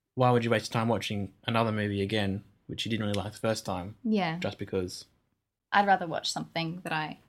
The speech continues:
Speaker 2: connect with straight away and that has an impact on me rather than trying so hard. And that's the thing, I, with art and film and stuff, why should we have to try to find a connection or meaning in it?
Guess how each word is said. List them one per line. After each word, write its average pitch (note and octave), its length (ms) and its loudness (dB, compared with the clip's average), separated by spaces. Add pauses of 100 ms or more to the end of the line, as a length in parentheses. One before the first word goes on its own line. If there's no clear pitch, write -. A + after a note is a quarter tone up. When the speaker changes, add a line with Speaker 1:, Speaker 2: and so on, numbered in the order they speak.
Speaker 2:
connect - 260 -8
with - 160 -10
straight E3 200 -2
away D#3+ 260 0
and D#3 100 -6
that - 220 -6 (840)
has E3 160 2
an F3 80 -2
impact E3+ 340 0
on E3 120 0
me E3 320 -4
rather F3 260 2
than E3+ 220 -2
trying F3+ 420 2
so F3 280 0
hard. E3 500 0 (1120)
And C#4 100 6
that's F#4+ 140 6
the - 60 -14
thing, B3+ 200 4
I, A3+ 200 2 (140)
with E4 120 2 (100)
art A3 340 6
and G3 160 2
film F#3+ 320 4
and G3 120 2
stuff, - 440 -2 (260)
why E4 280 4
should E4 180 -2
we C4+ 100 2
have B3 160 0
to F#3+ 80 -2
try G3 800 2
to - 160 0
find F#3+ 580 6
a F#3 60 -4
connection - 520 -2
or E3 80 -2
meaning D#3+ 420 0
in C#3 120 -2
it? - 300 -8